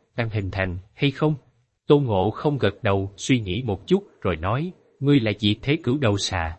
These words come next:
bên trong kim cô bổng có một thế giới đang sinh ra. Chẳng lẽ giữa hai người các ngươi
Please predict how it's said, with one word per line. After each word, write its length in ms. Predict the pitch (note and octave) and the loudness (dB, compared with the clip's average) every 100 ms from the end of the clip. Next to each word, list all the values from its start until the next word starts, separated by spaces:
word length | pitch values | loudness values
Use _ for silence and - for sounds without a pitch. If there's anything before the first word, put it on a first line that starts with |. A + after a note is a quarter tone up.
| - | -2
bên 200 | B2+ C3 | 0 0
trong 180 | B2+ B2 | 0 -4
kim 220 | - B2+ B2 | -2 -4 -2
cô 120 | C3+ | -2
bổng 280 | G#2+ F2+ C3+ - | 0 0 -2 -8
có 80 | D#3 | -6
một 260 | A2 F#2+ | -6 -4
thế 100 | B2 | -2
giới 300 | B2+ A#2+ D#3 | 0 0 0
đang 180 | B2+ A#2 | 0 -2
sinh 260 | - A#2+ G#2+ | -2 -4 -2
ra. 280 | A2+ A#2 A2 _ _ - | -4 -4 -8 _ _ -2
Chẳng 200 | C3 D3 | -2 0
lẽ 340 | A2 A#2+ D#3+ | 0 -2 -4
giữa 200 | A2 A2+ A#2+ | 0 0 0
hai 240 | C#3+ D3 | -2 -2
người 240 | A2 E2+ | -2 -2
các 260 | E2 D3+ C#3 | -2 -6 -2
ngươi 260 | A#2 A2 | 0 0